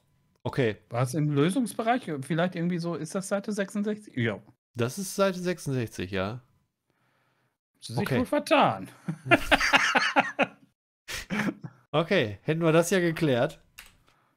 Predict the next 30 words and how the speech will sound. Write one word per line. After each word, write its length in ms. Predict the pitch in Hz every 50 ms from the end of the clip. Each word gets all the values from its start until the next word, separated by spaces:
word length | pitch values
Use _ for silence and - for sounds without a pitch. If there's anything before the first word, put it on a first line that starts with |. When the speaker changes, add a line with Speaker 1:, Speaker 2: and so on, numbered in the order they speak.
| - -
Speaker 1:
Star 300 | - - - - 190 196
Fox 380 | 196 - 190 175 - - - -
war 160 | 143 147 147
gar 160 | 147 151 151 156
nicht 160 | 147 131 123
drin. 380 | 147 143 170 170 139 143 165 156
Hätte 220 | - 175 170 180
vielleicht 280 | - - 170 160 135 -
drin 200 | 160 143 156 156
sein 280 | 139 147 139 135 139 131
sollen, 540 | 123 147 175 196 160 139 156 170 160 135
war 180 | 120 147 160 156
es 120 | 135 -
aber 240 | - 101 104 110 107
nicht. 320 | 113 135 185 190 - _ -
Nicht 200 | 143 170 170 165
wirklich, 360 | 170 175 160 175 127 107 110
ne? 260 | 123 127 156 202 190 _ _ -
Ja, 320 | - 127 127 131 139 156 - - - - - - -
ich 100 | - 120
denke 260 | - 160 160 160 190 160
auch, 160 | 139 120 110
Star 220 | - - 117 113 -
Fox 220 | 143 156 139 -
war 140 | 160 151 147
nicht 220 | 147 147 135 -
drin. 380 | 156 151 147 123 - 165 165 - - -
<laughs> 920 | - 170 - - - - 226 226 - - - 247 254 254 - - 202 240 240 - - - - - - - - - - 202 180 151 104
Ja, 180 | 110 120 131 135
gut. 300 | 123 120 127 123 -